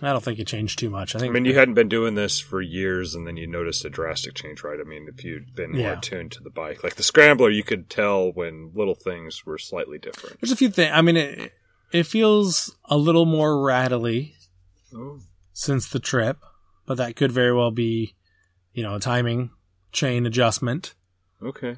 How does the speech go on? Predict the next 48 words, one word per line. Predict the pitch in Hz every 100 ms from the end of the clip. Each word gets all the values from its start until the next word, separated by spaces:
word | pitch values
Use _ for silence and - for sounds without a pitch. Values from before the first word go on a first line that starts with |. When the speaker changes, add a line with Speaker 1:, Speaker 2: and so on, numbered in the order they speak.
| -
Speaker 1:
Could | 135
very | 113 117
well | 110
be | 107 113 110 104
just | 107 101 -
the, | 113 107 107
uh, | 104 104 104 95 165
valve, | 127 113 110 113 - _ _ _ _ _ _
checking | - 131 139 127
the |
valves. | 113 107 104 110
There's | 135
a | 143
few | 226
things | 185 175
I | 147
wanted | 123 131 135
to | 123
do | 127
before | 117 127 113
the |
trip, | - 117
but | 113 110
decided | 104 113 113
not | 113 107 113
to | 113 95 - _ _ _ -
get | 131
in | 120
over | 117
my | 107 107
head | 110 110 123 _ _ _ _
and | -
Speaker 2:
What | 156
does | 196
Speaker 1:
just | 196
Speaker 2:
it |
Speaker 1:
ride | 117
it |
Speaker 2:
have | 165
Speaker 1:
like | 170
it's | - 131
set. | 127
Speaker 2:
for | 120 110
the | 95 98 98 95 92 90 _ - _ _ _
timing | 123 107 90
chain? | - - _ _ -
Is | 113
it | 110 147 175 -